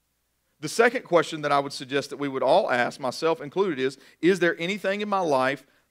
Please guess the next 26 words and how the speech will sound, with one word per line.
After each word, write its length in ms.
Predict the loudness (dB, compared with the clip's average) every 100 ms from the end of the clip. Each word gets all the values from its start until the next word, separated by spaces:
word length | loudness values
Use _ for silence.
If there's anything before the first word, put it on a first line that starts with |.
| _ _
I 200 | 0 2
know 680 | 2 2 2 4 2 0 -6 -12 _
that 120 | -2
is 160 | -2 -4
not 400 | -4 -2 -2 -4
pleasing 640 | -10 -6 -6 -8 -12 -14 _
to 120 | -10
God? 360 | -4 -4 -6 -12 _ _ _ _ _ _ _ _ _ _ _ _ _ _ _ _ _ _ -10
So 400 | 0 2 2 -2 _ _ _ -8
Paul, 640 | 4 6 8 6 2 -2
um, 400 | 2 2 2 -4 -16 _ -4
Paul 240 | 0 0
addressed 300 | 2 0 -2
a 40 |
few 180 | -10 -12
things. 380 | -8 -6 -6 -8
He, 60 | -12
he, 280 | -8 -10 -8
he 160 | -10
told 340 | -2 2 4 2
the 80 |
people 260 | -4 -6 -4
here, 160 | -4 -6
he 60 |
said, 160 | -6 -4
"Look," 220 | -4 -4